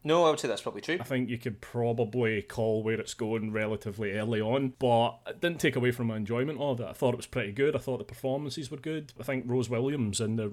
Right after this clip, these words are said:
Speaker 2: lead role is pretty strong as well.
Speaker 1: Mm-hmm. Yep, yep.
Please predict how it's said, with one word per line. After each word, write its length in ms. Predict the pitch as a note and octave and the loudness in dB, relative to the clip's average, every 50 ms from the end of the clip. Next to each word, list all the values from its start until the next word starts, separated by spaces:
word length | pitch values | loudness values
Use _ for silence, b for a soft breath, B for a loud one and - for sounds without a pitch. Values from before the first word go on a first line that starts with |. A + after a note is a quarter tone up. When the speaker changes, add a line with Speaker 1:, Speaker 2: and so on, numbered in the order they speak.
| - | -2
Speaker 2:
lead 240 | A#2 A#2 B2+ B2+ A2+ | 0 0 0 2 2
role 340 | A#2+ A#2+ C#3 D3 D3+ D3 - - - | 2 2 4 2 0 -4 -8 -12 -8
is 160 | A#2 A2+ A2 | -6 -6 -6
pretty 240 | - - C3+ - - | -4 -2 -2 -2 -2
strong 280 | - - D3 C#3 C3 B2+ | -2 -2 -2 0 0 0
as 120 | A2 G2 B2+ | -2 0 2
well. 320 | C#3 D#3 E3+ F3 F3+ F3 - - | 2 4 4 2 2 0 -4 -8
Speaker 1:
Mm-hmm. 220 | D3 C#3+ F#3+ G#3 - | -4 -4 -4 -2 0
Yep, 160 | E3 F#3 B2+ | 0 0 2
yep. 140 | D#3 F3+ | 0 -2